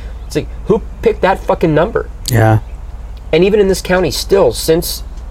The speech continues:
Speaker 1: this started in
Speaker 2: What's
Speaker 1: March
Speaker 2: the average age of, of death for the covid in this county?
Speaker 1: In this county, it's gotta be over seventy or eighty.
Speaker 2: Yeah, it's around eighty, I think.
Speaker 1: 'Cause even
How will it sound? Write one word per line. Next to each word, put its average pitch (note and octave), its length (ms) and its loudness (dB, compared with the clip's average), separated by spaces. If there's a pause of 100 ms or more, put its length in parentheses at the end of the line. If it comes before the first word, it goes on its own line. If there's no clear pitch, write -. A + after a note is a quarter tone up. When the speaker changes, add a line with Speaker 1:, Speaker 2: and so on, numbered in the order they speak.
Speaker 1:
this D#3 180 2
started C#3+ 460 4
in A#2 340 0
Speaker 2:
What's D#3 220 6
Speaker 1:
March B2+ 80 4
Speaker 2:
the D#3+ 80 8
average C#3 320 6
age C3 180 6
of, A#2 280 2
of A#2+ 220 6
death A#2 220 6
for A#2+ 140 2
the A2 100 6
covid A2 380 4 (240)
in G#2+ 200 6
this A#2 200 2
county? G#2 320 4 (400)
Speaker 1:
In B2 120 4
this C3+ 160 2
county, G3 280 4
it's - 120 -2
gotta C3 260 2
be C3+ 120 4
over F2+ 400 4
seventy G#2 420 2
or E2+ 100 6
eighty. D#3+ 380 2
Speaker 2:
Yeah, A#2 200 6
it's G#2+ 140 2
around A#2 340 4
eighty, A2 260 6
I G2 60 4
think. G2+ 200 2
Speaker 1:
'Cause D3 140 6
even F3+ 240 4